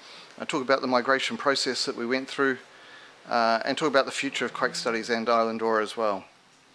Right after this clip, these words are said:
Uh, so I'm Jonathan Hunt. I'm from Catalyst I T. Uh, we're a large, uh, I T organisation working with open source in New Zealand, Australia and U K.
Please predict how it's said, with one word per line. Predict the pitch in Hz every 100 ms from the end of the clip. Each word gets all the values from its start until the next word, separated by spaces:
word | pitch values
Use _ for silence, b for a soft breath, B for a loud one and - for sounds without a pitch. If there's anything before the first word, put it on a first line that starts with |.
| - - -
Uh, | 123 123
so | 117 131 127 113 B B B B B - _ -
I'm | 143
Jonathan | 156 143 131 120
Hunt. | 139 135
I'm | 127 123
from | - 139 123
Catalyst | - 135 120 - -
I | 127
T. | - - 160 151 135 -
Uh, | 113 113 123
we're | 120
a | 113
large, | 117 117 113 - - -
uh, | 117 107 113 - - - _ -
I | 123
T | 117 127
organisation | 120 117 110 120 117 117 113
working | 113 113 110
with | 104
open | 117 110 107
source | 127 113 - -
in | 120 110
New |
Zealand, | 107 113 117
Australia | 104 - 120 120 123 117
and | - 110 107 101 - - -
U | 120
K. | 123 120